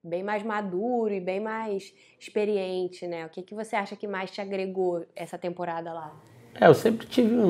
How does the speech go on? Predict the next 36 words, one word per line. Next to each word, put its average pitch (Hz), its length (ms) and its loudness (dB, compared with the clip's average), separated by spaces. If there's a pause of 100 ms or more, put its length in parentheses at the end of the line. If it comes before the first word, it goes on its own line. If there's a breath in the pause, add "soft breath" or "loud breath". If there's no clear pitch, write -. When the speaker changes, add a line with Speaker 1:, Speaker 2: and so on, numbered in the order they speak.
(200)
Speaker 2:
os 139 220 6
meus 151 340 12
próprios 160 440 4
conceitos, 131 720 8
né? 120 180 4
Baseado 123 680 10
no 135 160 8
que 135 160 -4
tem 139 240 8
que 135 80 -2
se - 160 -12
fazer 139 360 8
na 147 160 6
vida. 110 500 4
Speaker 1:
Uhum. 190 480 -4
Speaker 2:
Fazer 185 360 8
as 180 120 8
coisas 165 320 10
corretas, 151 680 10 (400)
às 117 120 6
vezes 127 260 6
você 127 280 4
erra, 127 280 8
tenta 123 300 2
consertar. 131 840 6 (560 soft breath)
E 220 120 6
pra - 200 8
mim - 120 6
foi - 140 -4
bem - 180 -10
tranquilo. 220 640 10 (680)
Eu 143 200 6
cheguei, 185 600 8
fiz 170 280 12
um 175 100 12
contrato, 170 800 12